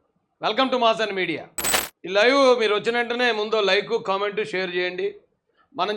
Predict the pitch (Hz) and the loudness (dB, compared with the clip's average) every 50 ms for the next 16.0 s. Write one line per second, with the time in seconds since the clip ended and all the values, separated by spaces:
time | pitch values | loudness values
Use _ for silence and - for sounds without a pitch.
0 | 196 208 - - 233 233 226 196 - 233 233 240 240 190 214 180 185 180 185 185 | -2 -2 -2 -2 -2 -4 -4 -4 -2 0 0 0 0 0 -2 -2 -2 -4 -6 -6
1 | 196 180 175 175 151 - 175 - - 147 143 143 156 151 143 113 107 - - - | -6 -6 -6 -6 -6 -8 -10 -8 -8 -8 -8 -8 -10 -10 -10 -12 -14 -16 -20 -20
2 | _ _ _ _ _ - - - - - - - - _ _ _ _ _ _ _ | _ _ _ _ _ -8 -4 -2 -2 -2 -2 -6 -12 _ _ _ _ _ _ _
3 | _ _ _ - 165 190 180 202 247 285 302 294 277 254 254 269 269 - 240 214 | _ _ _ -8 -4 -4 -2 2 2 4 4 4 4 4 2 2 2 2 2 4
4 | 202 202 220 247 254 233 196 185 185 - 214 208 196 208 185 160 156 151 147 139 | 4 4 4 4 4 4 4 4 4 0 -2 -2 -2 -2 -2 -2 -4 -6 -6 -4
5 | - 202 185 175 233 247 247 233 175 226 233 233 220 175 156 180 208 202 170 151 | -4 -4 -4 -2 -4 -4 -4 -4 -4 -4 0 0 0 0 0 -2 -4 -2 -4 -4
6 | 147 143 123 110 - - _ _ _ _ _ _ _ _ _ _ _ _ _ _ | -6 -10 -14 -16 -20 -20 _ _ _ _ _ _ _ _ _ _ _ _ _ _
7 | _ _ _ _ _ _ _ _ _ _ _ _ _ _ _ _ _ _ - 180 | _ _ _ _ _ _ _ _ _ _ _ _ _ _ _ _ _ _ -8 -4
8 | 220 247 262 269 269 247 233 220 226 247 240 180 165 180 180 - 262 277 240 269 | 0 2 2 2 4 2 2 2 4 4 4 4 4 2 0 -2 -6 -2 0 0
9 | 277 247 220 - 240 226 - - - - 240 - - - 160 127 - - - - | 2 4 4 4 4 2 0 -2 -2 0 -2 -2 -2 -4 -6 -6 -6 -10 -16 -18
10 | - - 101 104 - 156 - - - 240 - - _ - - - _ - - - | -18 -20 -18 -14 -12 -12 -12 -10 -12 -16 -16 -16 _ -20 -20 -20 _ -20 -20 -20
11 | _ _ - - - 151 _ _ _ _ _ - 571 - _ _ - 554 - _ | _ _ -20 -20 -20 -20 _ _ _ _ _ -18 -18 -18 _ _ -20 -20 -20 _
12 | _ 170 _ _ _ _ _ - - - _ _ _ _ _ - - - - - | _ _ _ _ _ _ _ -20 -20 -20 _ _ _ _ _ -20 -20 -20 -20 -8
13 | - - 233 226 247 247 247 254 254 196 175 180 - 214 277 277 - 233 226 220 | -4 -4 -2 0 2 2 2 4 4 4 4 2 0 0 -2 0 2 2 2 2
14 | 220 240 233 - 247 240 214 214 208 160 233 262 277 269 254 240 214 220 226 190 | 0 -2 -2 0 -2 -2 -2 -4 -2 2 4 4 4 4 4 0 0 0 0 2
15 | 180 196 208 - 226 214 254 165 165 196 185 175 180 160 151 156 180 185 - | 2 2 2 2 0 -2 -2 -2 -4 -6 -6 -4 -6 -6 -6 -4 -4 -6 -6